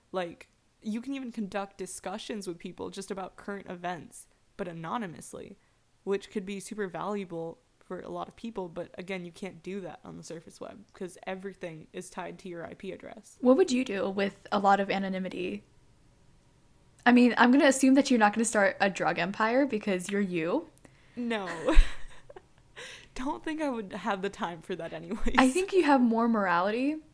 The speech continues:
Speaker 2: than, you know, this dude who started the Silk Road based on psychedelic mushrooms, but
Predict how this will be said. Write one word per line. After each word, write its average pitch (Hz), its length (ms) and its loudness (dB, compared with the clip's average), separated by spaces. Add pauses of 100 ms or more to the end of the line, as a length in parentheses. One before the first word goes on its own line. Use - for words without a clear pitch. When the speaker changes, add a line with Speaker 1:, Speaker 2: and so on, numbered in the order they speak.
Speaker 2:
than, 190 500 2
you 214 140 0
know, 170 480 0
this 202 260 -2
dude 196 340 -4
who 190 120 -4
started 180 560 -4 (880)
the 202 100 -2
Silk 190 320 -2
Road 185 360 -4
based 185 260 -6
on 180 140 -6
psychedelic 202 500 -6
mushrooms, 214 580 -4
but 208 360 -6